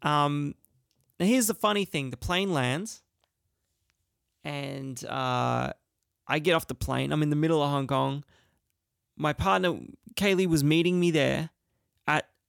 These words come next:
at outside of customs. So I had to, still had to go through customs, get my luggage,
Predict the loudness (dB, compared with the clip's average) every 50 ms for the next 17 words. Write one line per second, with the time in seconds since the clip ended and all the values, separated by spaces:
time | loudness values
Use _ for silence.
0 | _ -2 -2 -2 -2 0 0 2 2 4 4 2 2 2 2 2 0 -2 -4 -4
1 | -4 -4 -4 -2 -2 -2 0 0 0 0 2 0 0 2 2 0 0 0 0 2
2 | 2 2 2 0 -2 -2 -2 -4 -6 -6 -4 -6 -6 -6 -6 -8 -10 -16 -20 -12
3 | -8 -6 -4 -4 -4 -2 0 -2 -2 0 -2 -2 -2 -4 -6 -8